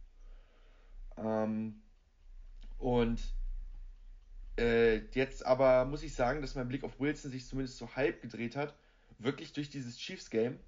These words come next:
ähm, weil ich, äh, fand, dass das war das erste Spiel, ähm, wo er sich mal wirklich, auf gut Deutsch gesagt, den Hintern aufgerissen hat für diese Mannschaft, äh, auf dem Platz. Klar, da waren auch wieder diese Fuck-Ups dabei, zum Beispiel dieser Pick Six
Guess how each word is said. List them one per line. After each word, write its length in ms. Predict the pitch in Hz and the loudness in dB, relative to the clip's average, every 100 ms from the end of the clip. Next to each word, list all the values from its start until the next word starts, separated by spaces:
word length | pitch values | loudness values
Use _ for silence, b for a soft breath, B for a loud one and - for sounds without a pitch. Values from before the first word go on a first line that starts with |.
| - b b b b _ - | -20 b b b b _ 0
ähm, 540 | 117 117 113 113 107 | 4 4 2 0 -2
weil 380 | - 117 135 139 - | 2 4 6 4 0
ich, 320 | 120 - - | -6 -8 -6
äh, 320 | 113 117 117 | 0 2 2
fand, 380 | 110 - 127 135 | 0 -2 -2 0
dass 160 | 131 - | -6 -8
das 180 | 110 123 | -8 2
war 140 | 123 | 2
das 120 | 123 | 2
erste 340 | - 131 143 - | 0 0 0 -10
Spiel, 460 | - 147 160 202 214 b b b b - - | -10 -6 -6 -6 -12 b b b b -20 -10
ähm, 480 | - 123 123 127 120 | 2 6 6 4 -2
wo 140 | 131 147 | 0 2
er 240 | 120 131 | 4 2
sich 180 | 131 131 | 0 -4
mal 180 | 127 139 | -2 -2
wirklich, 360 | 147 165 - _ _ | -6 -12 -16 _ _
auf 200 | - 120 | -4 -4
gut 160 | - 143 | -4 -2
Deutsch 200 | 165 160 | -2 -2
gesagt, 340 | 127 135 135 | -4 -4 -2
den 180 | 143 135 | -2 -2
Hintern 340 | 127 160 151 107 | -2 -2 -2 -2
aufgerissen 500 | 107 117 107 104 110 | -4 -8 -10 -8 -8
hat 120 | 107 | -8
für 100 | 107 | -14
diese 180 | 104 104 | -12 -10
Mannschaft, 400 | 107 107 - - _ b b b b b _ | -10 -10 -14 -16 _ b b b b b _
äh, 340 | - 110 110 110 | -2 2 2 2
auf 260 | - 127 | 2 0
dem 120 | - 117 | 0 -2
Platz. 440 | 127 151 - - _ _ _ _ _ _ - | 0 -2 -6 -20 _ _ _ _ _ _ -18
Klar, 200 | - 147 | 4 6
da 100 | 165 | 6
waren 100 | 147 | 6
auch 160 | 156 156 | 2 2
wieder 140 | 151 | 0
diese 180 | 131 123 | 0 -2
Fuck-Ups 400 | - - 185 - | -2 -2 -2 -2
dabei, 240 | 151 147 | -2 0
zum 160 | 151 127 | -2 -2
Beispiel 260 | 131 - 117 | -4 -4 -8
dieser 240 | 110 113 | -2 -2
Pick 220 | - 127 | -2 -8
Six 340 | - - - | -6 -8 -10